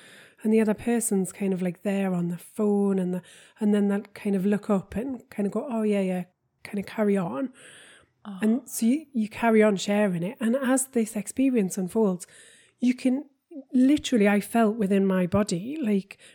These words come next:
Speaker 1: real kind of discomfort and unhappiness. And I
Speaker 2: Yeah.
Speaker 1: was like,
Speaker 2: Mm.
Speaker 1: "Why would you ask me to share this experience and now you're not even listening? Like, what is it that's going on? Like,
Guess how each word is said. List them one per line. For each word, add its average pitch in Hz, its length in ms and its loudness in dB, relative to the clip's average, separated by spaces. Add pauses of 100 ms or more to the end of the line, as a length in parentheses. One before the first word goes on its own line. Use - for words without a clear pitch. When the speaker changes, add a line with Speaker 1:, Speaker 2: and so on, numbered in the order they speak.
(180)
Speaker 1:
real 233 340 4
kind 190 260 0
of 170 120 -4
discomfort 202 720 -4
and 233 160 -2
unhappiness. 196 720 -2
And 202 80 0
I 202 40 0
Speaker 2:
Yeah. - 20 0
Speaker 1:
was 202 100 -2
like, 208 200 0 (460)
Speaker 2:
Mm. 208 140 -8
Speaker 1:
"Why 247 220 0
would 330 160 2
you - 100 -18
ask 254 220 -2
me 220 120 2
to - 140 -8
share 277 360 -2
this 185 180 -4
experience 226 580 0
and 190 80 2
now 220 140 2
you're 214 140 2
not 220 140 -4
even 196 220 -2
listening? 226 500 -4 (380)
Like, 208 240 -2 (140)
what 240 260 -2
is 247 140 -2
it 269 120 -2
that's 190 200 -10
going 202 200 2
on? 262 140 0
Like, 208 220 -4